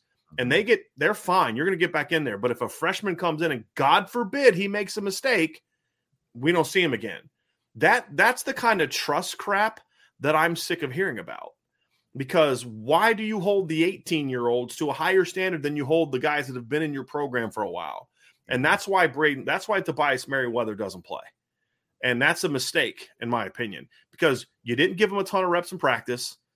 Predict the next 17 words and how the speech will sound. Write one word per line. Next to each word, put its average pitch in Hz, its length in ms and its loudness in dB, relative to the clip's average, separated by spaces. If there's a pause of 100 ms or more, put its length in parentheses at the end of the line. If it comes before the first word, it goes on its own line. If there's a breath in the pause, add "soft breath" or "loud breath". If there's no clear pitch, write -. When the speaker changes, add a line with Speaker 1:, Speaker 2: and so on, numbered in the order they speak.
(120)
Speaker 1:
and 127 80 -6
he 117 40 -2
gets 143 200 -2
out 160 220 4
there 147 260 4
and 117 200 -4
you 127 80 -4
just 135 200 -6
use 139 180 0
him 160 80 -2
as 156 100 -2
a 175 40 -4
blocker, 120 600 0 (380)
and 123 100 -4
then 123 80 0
he 117 60 -6
doesn't, 151 340 0